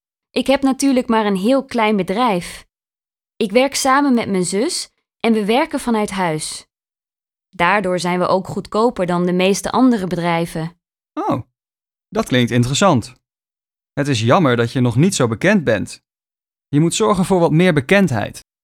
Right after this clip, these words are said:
Speaker 1: Ja, ik moet nog wat meer reclame maken. Dat klopt. Ik probeer veel te netwerken en mijn bedrijf overal te presenteren. Ik plaats ook veel berichten op sociale media.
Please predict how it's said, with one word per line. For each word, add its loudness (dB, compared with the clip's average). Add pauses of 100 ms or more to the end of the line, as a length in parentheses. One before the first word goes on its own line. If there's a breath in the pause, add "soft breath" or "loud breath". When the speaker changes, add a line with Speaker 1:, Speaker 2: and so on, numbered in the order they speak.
(460)
Speaker 1:
Ja, 0
ik -4
moet 4
nog -2
wat -4
meer 0
reclame 0
maken. -6 (320)
Dat -4
klopt. -4 (880)
Ik -2
probeer 0
veel -4
te -2
netwerken -2 (460)
en 2
mijn 2
bedrijf -2
overal 2
te -14
presenteren. -4 (760)
Ik -6
plaats 0
ook 4
veel 0
berichten -2
op -6
sociale -2
media. -2